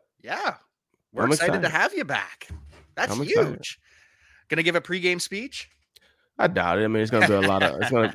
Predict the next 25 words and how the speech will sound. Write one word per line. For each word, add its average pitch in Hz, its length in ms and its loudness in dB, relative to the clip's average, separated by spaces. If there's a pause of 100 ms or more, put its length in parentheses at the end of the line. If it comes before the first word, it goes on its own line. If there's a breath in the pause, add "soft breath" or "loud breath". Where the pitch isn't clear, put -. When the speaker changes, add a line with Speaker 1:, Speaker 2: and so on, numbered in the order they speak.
Speaker 1:
<laughs> 113 80 -8
Speaker 2:
it's 104 120 -8
gonna 113 160 4
be 101 120 2
a 98 80 6
lot 98 260 2
of 101 60 -4
legends 92 440 -4
there. 98 380 -4 (300)
So, 85 320 -4
you 87 160 -2
know, 90 320 -4 (600)
I 101 100 -2
doubt 92 260 0
I'll 90 160 0
be 90 360 -6 (100)
giving 90 280 -4
a 78 60 -4
<laughs> - 0 -
pregame 90 540 -6
speech, 87 380 -8 (180)
but 95 140 4
I'll 98 180 6
be 90 200 0
there, 85 360 -4